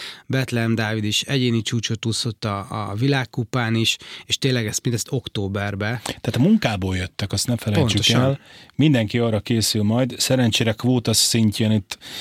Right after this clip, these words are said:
Speaker 2: a férfi nyílt vízúzóknál nagyon jól állunk, de hát ugye lesz egy rövid pályás Európa-bajnokság, majd egy vizes V B, de egyébként mindenki szem előtt már Párizs van.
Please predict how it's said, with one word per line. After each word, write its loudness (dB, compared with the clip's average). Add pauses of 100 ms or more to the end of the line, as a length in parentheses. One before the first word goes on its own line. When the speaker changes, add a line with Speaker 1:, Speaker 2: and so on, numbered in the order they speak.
(200)
Speaker 2:
a -2
férfi 0
nyílt 4
vízúzóknál 2
nagyon 2
jól 2
állunk, 2 (460)
de -2
hát 0
ugye 2
lesz 2
egy 2
rövid 2
pályás 0
Európa-bajnokság, 2
majd 2 (160)
egy -2
vizes 2
V 2
B, 2
de 2
egyébként 0
mindenki 2
szem 0
előtt -2
már -4
Párizs -4
van. -10